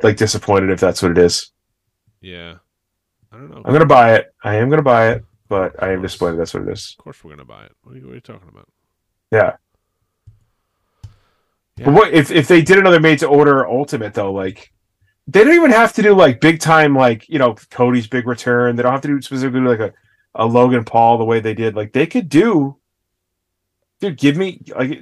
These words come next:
Speaker 1: as I keep saying, just, you can give me regular other talents, like, guys that currently wrestle.
Speaker 2: Uh, Pat McAfee.
Speaker 1: Oh, that would be cool.
Speaker 2: That would be cool. I'm
Speaker 1: Yep.
Speaker 2: surpri-, I'm surprised Michael Cole hasn't gotten a figure in,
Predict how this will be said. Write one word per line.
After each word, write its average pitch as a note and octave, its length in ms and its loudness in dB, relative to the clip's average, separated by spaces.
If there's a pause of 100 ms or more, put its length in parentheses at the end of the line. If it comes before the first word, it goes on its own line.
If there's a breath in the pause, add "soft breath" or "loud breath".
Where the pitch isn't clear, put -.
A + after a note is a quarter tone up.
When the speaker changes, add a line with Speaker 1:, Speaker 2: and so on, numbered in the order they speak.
(140)
Speaker 1:
as A2 240 -4
I A2+ 60 -4
keep A2 180 -8
saying, F#2+ 300 -6
just, - 280 -14
you B2 80 -2
can B2 140 -8
give C#3+ 220 0
me C#3+ 260 -2
regular A#2 400 0
other B2+ 240 -2
talents, B2 540 -4
like, G#2+ 120 -4
guys A2+ 260 0
that A#2 300 -2
currently C3 340 -4
wrestle. B2+ 420 -2 (760)
Speaker 2:
Uh, F2+ 40 -20
Pat F2+ 260 -20
McAfee. G2+ 540 -20 (1200)
Speaker 1:
Oh, G2+ 240 0
that G2+ 60 2
would G#2+ 80 -4
be A2 80 -6
cool. F#2+ 360 -10 (100)
Speaker 2:
That - 80 -20
would C#2+ 100 -20
be - 120 -20
cool. - 240 -20 (560)
I'm A#2 60 -20
Speaker 1:
Yep. C#3+ 80 -20
Speaker 2:
surpri-, B2 300 -4
I'm D3+ 120 -18
surprised C3+ 300 -18
Michael G#2+ 240 -18
Cole A#2+ 280 -18
hasn't E2+ 300 -20
gotten C#2+ 140 -20
a D2 40 -20
figure D#2 400 -20
in, D#2 280 -20